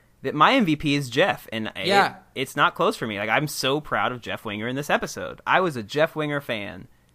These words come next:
Speaker 1: for
Speaker 2: Yeah.
Speaker 1: one of the few, few times in my time as a co-, as a Community fan, 'cause I don't think I've really, you know, I kinda am like, "Okay, Jeff is this way,"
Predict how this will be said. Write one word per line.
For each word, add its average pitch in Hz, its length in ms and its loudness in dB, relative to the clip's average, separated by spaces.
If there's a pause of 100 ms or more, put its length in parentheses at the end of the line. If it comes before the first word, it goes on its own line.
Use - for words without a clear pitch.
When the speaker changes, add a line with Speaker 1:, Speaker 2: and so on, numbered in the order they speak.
(120)
Speaker 1:
for 127 220 -2
Speaker 2:
Yeah. 120 220 2
Speaker 1:
one 131 100 0
of 117 60 -2
the 113 120 -2
few, 156 400 -4
few 202 400 -10
times 196 340 0
in 123 140 -8
my 123 180 -4
time 131 300 -6
as 123 80 -10
a 123 40 -6
co-, - 160 -14
as 117 180 -8
a 117 60 -12
Community 143 380 -6
fan, 104 240 -8
'cause - 80 -12
I 139 60 0
don't 156 100 0
think 170 140 -6
I've 120 120 -4
really, 120 320 -6 (460)
you 117 100 -6
know, 107 160 -4
I 131 140 0
kinda 147 240 -2
am 135 140 -4
like, 110 140 -6
"Okay, 107 260 -8
Jeff 113 240 -4
is 107 100 -10
this 110 180 -10
way," 98 340 -8